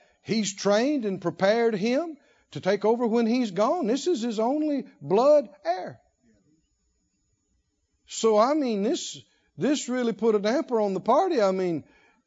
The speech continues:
he's thinking, "No. No way." Very grievous. And God said to Abraham, "Let it not be grievous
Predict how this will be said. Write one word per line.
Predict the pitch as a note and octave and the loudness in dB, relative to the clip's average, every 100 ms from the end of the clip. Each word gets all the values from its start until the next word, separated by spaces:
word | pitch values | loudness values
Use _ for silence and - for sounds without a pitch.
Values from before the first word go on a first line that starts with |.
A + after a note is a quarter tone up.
| _ | _
he's | D3+ F3 - | -2 -2 0
thinking, | A3 G#3 G3 D#3+ D#3 | 0 -2 -2 -2 0
"No. | F#3 F4 D4 - _ _ _ _ _ _ _ _ _ | 2 0 -4 -16 _ _ _ _ _ _ _ _ _
No | C#3+ G3+ G#3+ | -2 2 2
way." | F3+ D4 F#4+ A2 _ _ _ _ _ _ _ _ _ _ _ _ _ _ _ _ _ _ C3+ | 4 2 2 -8 _ _ _ _ _ _ _ _ _ _ _ _ _ _ _ _ _ _ 2
Very | B3+ C4+ G#3+ | 4 6 4
grievous. | D#3+ D#4+ G4+ C#4+ A#3+ E3 - - - G3+ | 4 4 4 2 4 2 0 -10 -2 4
And | A3 G3 | 4 6
God | D4 F4+ C4+ | 6 6 4
said | - D#4+ E4 B3 | 0 -2 -2 0
to | A#3 | 2
Abraham, | C4+ C4 A3 G3+ B3+ C#4 D4 B3+ _ _ _ _ | 2 2 2 2 2 0 -2 -4 _ _ _ _
"Let | D3+ A3+ B3+ | 2 4 4
it | A#3+ A3+ | 2 0
not | A3+ D#4+ F#4 B3 | 4 6 4 -2
be | G3+ A#3 | -4 -4
grievous | E3 A3+ G#3 C#3+ C#3 A2+ G#2 - | 0 0 0 -4 -6 -6 -8 -10